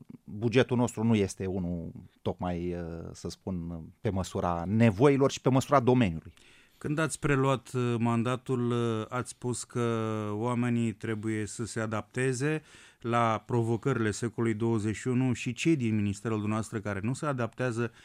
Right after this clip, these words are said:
Speaker 2: și nu, uh, depun eforturi în acest sens ar trebui să părăsească ministerul.
Speaker 1: Am, uh, făcut această declarație și chiar, uh, în, uh, perioada de când am, uh, venit la minister,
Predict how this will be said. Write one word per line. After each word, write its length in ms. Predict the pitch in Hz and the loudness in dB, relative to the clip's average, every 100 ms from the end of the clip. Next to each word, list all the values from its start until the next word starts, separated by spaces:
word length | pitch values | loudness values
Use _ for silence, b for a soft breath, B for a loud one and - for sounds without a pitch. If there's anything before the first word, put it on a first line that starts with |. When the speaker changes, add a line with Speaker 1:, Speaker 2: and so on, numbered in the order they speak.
| b b b | b b b
Speaker 2:
și 220 | - - 123 | -6 0 4
nu, 440 | 131 147 131 117 - - | 6 8 6 2 -6 -8
uh, 280 | 117 110 104 | -2 -2 0
depun 340 | 107 104 156 | 0 0 2
eforturi 560 | 147 110 131 120 120 107 | 0 0 -2 -2 -2 -4
în 220 | - 110 | -2 2
acest 400 | 110 101 117 104 | 2 2 0 -2
sens 460 | - - 120 117 - | -6 -2 0 0 0
ar 160 | 110 104 | -2 -2
trebui 320 | 104 104 110 | -2 0 0
să 140 | 113 | 0
părăsească 540 | 101 107 104 107 - 101 | -2 -2 0 -2 -2 0
ministerul. 540 | 98 95 - 90 76 - _ _ _ b b b b b b - | 0 0 -4 -6 -8 -16 _ _ _ b b b b b b 0
Speaker 1:
Am, 200 | 123 139 | 4 6
uh, 240 | 131 127 | 6 4
făcut 260 | - 139 - | 2 -2 0
această 320 | - 143 120 | 0 0 0
declarație 540 | 104 - 101 127 - | -2 2 4 4 2
și 160 | 131 - | -2 -2
chiar, 240 | - 147 | 2 4
uh, 380 | 143 135 127 123 101 98 - | 4 4 4 2 0 -6 -6
în, 240 | - 117 110 | -2 2 4
uh, 280 | 107 101 90 92 87 - | 4 2 -2 -6 -12 -8
perioada 380 | 117 110 135 113 | 0 4 6 6
de 80 | 107 | 4
când 160 | 110 | 2
am, 140 | 107 98 | 2 2
uh, 200 | 95 92 | -2 -2
venit 200 | 92 107 | 0 2
la 100 | 110 | 2
minister, 460 | 107 101 - 127 | 2 0 0 -2